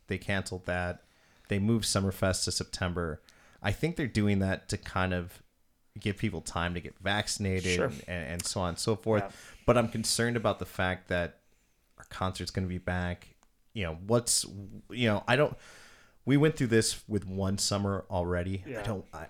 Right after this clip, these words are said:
Speaker 1: I don't wanna go through it again.
Speaker 2: Me
Speaker 1: I
Speaker 2: neither.
Speaker 1: understand it, but at the same time, like, Cassidy said it best, man.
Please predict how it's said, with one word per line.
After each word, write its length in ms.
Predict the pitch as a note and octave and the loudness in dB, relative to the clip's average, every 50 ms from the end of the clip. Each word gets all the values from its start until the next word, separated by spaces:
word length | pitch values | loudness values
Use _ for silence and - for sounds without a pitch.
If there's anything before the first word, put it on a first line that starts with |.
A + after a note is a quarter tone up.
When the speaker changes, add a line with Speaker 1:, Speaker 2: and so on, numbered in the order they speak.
| - - | -12 -10
Speaker 1:
I 60 | F2+ | -6
don't 160 | G#2+ G#2+ D#2+ | -6 -4 -2
wanna 160 | G#2+ G#2 F#2+ | -2 -2 0
go 140 | F2+ F#2+ F#2 | 0 0 0
through 200 | - - G2 F2+ | -2 -2 -4 -4
it 60 | F2 | -4
again. 460 | F2 - - F#2 F2+ F#2 F#2 G2 G2+ - - - - C3+ | -4 -6 -4 -2 0 0 0 -2 -4 -6 -10 -16 -12 -8
Speaker 2:
Me 120 | C3 A#2+ | -4 -2
Speaker 1:
I 80 | G#2 A2 | 0 2
Speaker 2:
neither. 100 | G#2+ A2+ | 4 6
Speaker 1:
understand 560 | A#2 G#2+ F#2+ - - - - G#2+ G#2+ A2 A#2 | 6 4 4 0 -2 0 2 2 4 4 4
it, 180 | B2+ C3 - A2+ - - - - - - - - | 4 2 2 -4 -14 -14 -16 -18 -20 -16 -2 4
but 140 | - A2+ G#2+ | 6 6 6
at 120 | G2+ G2 | 4 2
the 60 | - F#2+ | 0 -2
same 280 | - - G#2+ G#2 G#2 G2+ | 0 0 2 0 0 0
time, 300 | - G#2 F#2+ F#2+ F#2+ G2 | 0 0 0 0 0 0
like, 220 | F2+ F2+ F2+ - - - - - - - - - - _ _ - - | 0 -2 -2 -4 -8 -18 -20 -20 -20 -20 -20 -20 -20 _ _ -4 2
Cassidy 380 | - A2 G#2+ G#2 - - A#2+ | 4 4 4 4 2 0 0
said 200 | A2 - A#2 G#2 | 2 2 2 2
it 100 | G2 - - | 2 0 0
best, 260 | F#2 F#2 F2+ - - | 0 0 0 -2 -2
man. 340 | F#2 F2 F2 F2 E2+ E2+ - | -4 -2 -2 -2 -4 -6 -8